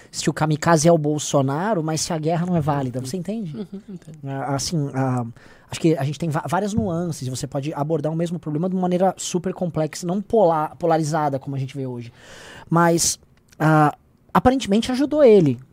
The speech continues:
Speaker 1: isso. E ele aumentou um pouco a popularidade dele e a gente fica preocupado porque, ah, se por um lado ele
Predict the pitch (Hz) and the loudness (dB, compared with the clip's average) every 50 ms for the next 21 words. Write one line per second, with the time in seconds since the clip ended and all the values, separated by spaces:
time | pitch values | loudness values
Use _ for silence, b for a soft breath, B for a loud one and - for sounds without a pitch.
0 | _ - - _ _ _ _ - - 139 120 117 - - - - - b b b | _ -20 -20 _ _ _ _ -6 -4 -4 -4 -4 -6 -12 -12 -14 -18 b b b
1 | b b b b b b b b _ _ 165 151 147 143 143 143 139 139 139 139 | b b b b b b b b _ _ 0 2 4 4 4 4 4 4 2 0
2 | - _ _ _ - 131 139 147 139 - 143 151 180 190 185 - 202 214 202 156 | -2 _ _ _ 0 2 2 2 2 2 2 2 2 0 0 0 0 0 0 -2
3 | 156 143 - 123 135 131 - 139 127 127 127 131 127 120 123 131 135 160 196 208 | -4 -6 -4 -8 -10 -8 -4 -4 -2 -2 0 -2 -2 -2 0 2 4 6 8 8
4 | 185 156 175 - - 185 165 190 185 175 151 - _ _ - 156 135 - - - | 6 6 2 0 -2 -2 2 4 2 2 2 -6 _ _ -4 -4 -4 -4 -2 0
5 | 170 147 151 180 196 165 - 147 135 - 147 131 120 117 b b b b b b | 0 2 2 0 0 -2 -4 -6 -4 0 0 0 0 -2 b b b b b b
6 | b b b b - - - - - - - - 175 175 170 160 156 170 160 156 | b b b b -6 -6 -4 -4 -6 -4 -2 0 2 4 4 4 4 4 4 4
7 | 151 147 143 | 4 4 2